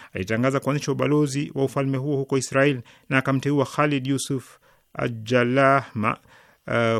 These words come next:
kuwa balozi wake. Tunaelekea sasa barani Afrika ambapo taarifa zinasema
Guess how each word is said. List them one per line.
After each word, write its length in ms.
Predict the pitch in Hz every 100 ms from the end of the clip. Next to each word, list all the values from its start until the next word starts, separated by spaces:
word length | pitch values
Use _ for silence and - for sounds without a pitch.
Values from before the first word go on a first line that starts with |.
| -
kuwa 480 | - 147 123 120 -
balozi 680 | 117 113 117 113 95 98 92 _ - 92
wake. 400 | 113 113 - 82 - _ _ _ _ _ _ _ _ _ _ _ _ _ _ _ _ _ _ _
Tunaelekea 320 | 185 185 196
sasa 340 | 170 151 127 110
barani 300 | 104 95 95
Afrika 400 | - - - 80
ambapo 520 | 87 90 - 107 -
taarifa 420 | - 113 107 110
zinasema 680 | 101 87 87 - 127 143 120